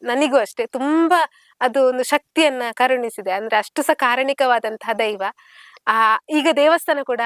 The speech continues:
ಆಗ್ತಾ ಉಂಟು, ಅಂದ್ರೆ ಸ್ಟಾರ್ಟ್ ಮಾಡ್ಲಿಕ್ಕೆ ಹೊರಟಿದ್ದಾರೆ. So ದುರ್ಗಾದೇವಿ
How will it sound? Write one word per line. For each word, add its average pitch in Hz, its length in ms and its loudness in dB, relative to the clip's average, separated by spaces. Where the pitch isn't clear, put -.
ಆಗ್ತಾ 247 360 0
ಉಂಟು, 208 340 -12
ಅಂದ್ರೆ 233 480 -2
ಸ್ಟಾರ್ಟ್ 269 340 0
ಮಾಡ್ಲಿಕ್ಕೆ 226 560 -6
ಹೊರಟಿದ್ದಾರೆ. 240 760 -4
So 247 260 -6
ದುರ್ಗಾದೇವಿ 208 480 -2